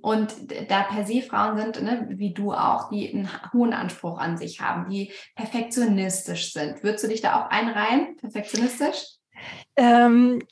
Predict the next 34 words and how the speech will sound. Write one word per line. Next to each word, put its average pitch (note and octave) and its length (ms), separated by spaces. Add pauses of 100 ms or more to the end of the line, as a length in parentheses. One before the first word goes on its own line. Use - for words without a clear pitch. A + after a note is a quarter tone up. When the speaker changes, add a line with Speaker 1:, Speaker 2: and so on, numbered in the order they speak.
(140)
Speaker 2:
ja, A3+ 300 (100)
es - 160
ist, - 340
ja, C4+ 560
es, - 360
doch, - 240
es - 160
geht A3 180
schon, G#3+ 380
schon G#3 240
in G3 100
die G#3 100
Richtung. - 680
Speaker 1:
Ja. F#3+ 60
Speaker 2:
Wahrscheinlich, B3+ 500
weil A3 220
auch G#3+ 160
so, G#3+ 480
äh, - 160
wir G#3 280
festgestellt G#3+ 640
haben, G3 240
Angst G3+ 380
ist - 100
so G3 120
mein E3+ 380
Antreiber. F3+ 640 (640)
Speaker 1:
Ja, F#3 300
Speaker 2:
<laughs> - 20
Irgendwie F#3+ 460
Speaker 1:
ja. E3+ 220
Speaker 2:
auch, - 120
ja. G#3 280
Speaker 1:
Genau, C4 160